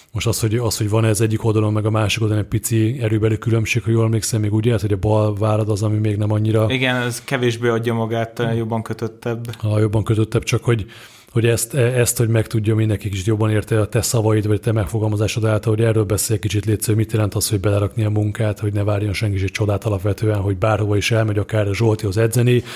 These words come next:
Speaker 1: vagy bárhol itt igazából az egyéni munkára fog le, ö, szűkülni az, hogy ki mennyit kap ebből, vagy éppen, vagy éppen nem, nem, nem kap ebből, hogy, ö, mennyit tesz bele.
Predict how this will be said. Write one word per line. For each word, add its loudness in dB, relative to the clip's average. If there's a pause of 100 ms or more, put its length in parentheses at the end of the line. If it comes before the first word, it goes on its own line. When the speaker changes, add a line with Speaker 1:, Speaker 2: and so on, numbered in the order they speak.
(500)
Speaker 1:
vagy -4
bárhol 0
itt -2
igazából 0
az 0
egyéni 2
munkára 0
fog -4
le, 0 (500)
ö, 0
szűkülni 0
az, 0
hogy 0
ki -4
mennyit -2
kap -2
ebből, 2
vagy 2
éppen, 0
vagy 0
éppen -2
nem, -2
nem, -2
nem -2
kap -6
ebből, 0
hogy, -2
ö, 2
mennyit 0
tesz 0
bele. 0